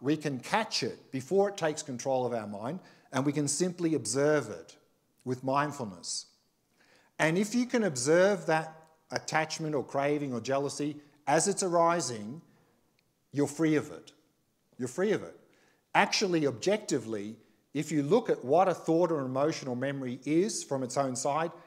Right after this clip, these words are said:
it's nothing. They're, they're virtually nothing. Thoughts, emotions, and memories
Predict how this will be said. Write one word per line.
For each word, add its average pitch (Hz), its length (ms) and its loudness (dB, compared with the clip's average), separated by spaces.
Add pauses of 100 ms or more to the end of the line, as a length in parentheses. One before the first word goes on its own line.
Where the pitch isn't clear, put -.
(100)
it's - 220 -8
nothing. 131 480 -4
They're, 123 240 -4
they're 131 120 -4
virtually 151 540 -4
nothing. 120 680 -8 (760)
Thoughts, 196 400 6
emotions, 175 500 0
and 135 100 -6
memories 143 420 -4